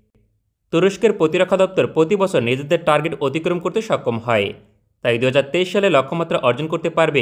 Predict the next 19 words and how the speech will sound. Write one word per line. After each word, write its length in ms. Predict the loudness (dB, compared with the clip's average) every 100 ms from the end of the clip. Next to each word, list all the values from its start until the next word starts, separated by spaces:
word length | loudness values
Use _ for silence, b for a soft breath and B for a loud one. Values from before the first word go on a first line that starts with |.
| 0
এ 20 | -2
নিয়ে 180 | -2 -4
কোনো 120 | -8
সন্দেহ 340 | -6 -4 -2 -2 -2
নেই। 140 | -4 -8 -20 _ _ _ _ _ _ _ _ _ _ _ _ 0
তুরস্ক 340 | 4 4 2 0 0
সমরস্ত্র 440 | 0 0 0 0 2
রপ্তানি 320 | 2 0 -2
করতে 260 | -4 -2 -2 0
বাংলাদেশকে 440 | -2 -2 -4 -4 -2 0
অগ্রাধিকার 420 | 0 -2 0 0 0
দিচ্ছে। 300 | -6 -2 -2 -2 -6 _ _ _ _
দেশটির 340 | 0 0 -2 -2
প্রতিরক্ষা 380 | -2 0 0 2
দপ্তর 220 | 2 2 0
চলতি 240 | 2 2 2
বছর 240 | -2 -4 -4
সৌদি 240 | -2 2 4
আরব, 200 | 2